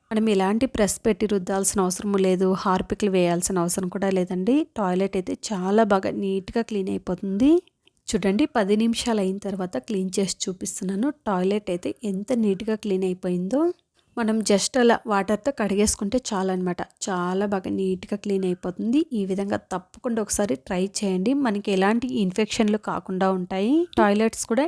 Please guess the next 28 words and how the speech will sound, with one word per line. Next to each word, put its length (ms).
నీట్‌గా 480
ఉంటాయి. 400
చిన్నపిల్లలు 600
ఉన్న 220
చోట 240
ఈ 120
విధంగా 320
చేస్తూ 380
ఉన్నామనుకోండి, 720
వాళ్ళకి 300
ఇన్ఫెక్షన్లు 560
కూడా 220
కాకుండా 460
ఉంటాయన్నమాట. 680
ఈ 160
టిప్ 260
కనుక 280
మీకు 220
నచ్చినట్టయితే 600
తప్పకుండా 520
ఒకసారి 320
ట్రై 260
చేయండి 380
ఫ్రెండ్స్. 280
చాలా 400
బాగా 300
యూజ్ 340
అవుతుంది. 480